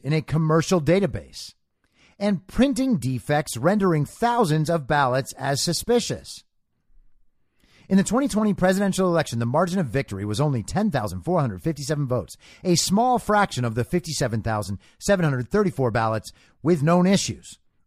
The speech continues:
Again, this is almost six times the margin of victory in the presidential race and is multiples of the margin of victory in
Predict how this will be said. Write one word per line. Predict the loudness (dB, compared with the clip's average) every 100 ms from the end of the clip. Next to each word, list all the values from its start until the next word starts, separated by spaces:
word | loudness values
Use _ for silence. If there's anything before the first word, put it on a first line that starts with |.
| -4
Again, | 0 4 4
this | 4
is | 4
almost | 4 4 2
six | 0 0 -2
times | 0 2 2
the | 4
margin | 4 4 2
of | 0
victory | -2 -2 -6 -6 -14 -6
in | -2
the | 2
presidential | 2 2 0 0 0
race | 2 0 -2 -6 -8
and | -2 -2
is | -2
multiples | -2 0 2 2 0 -4 -2 -2
of | -2
the | -2
margin | 2 0 0 -4 -2
of | -6
victory | -4 -4 -2 0
in | 0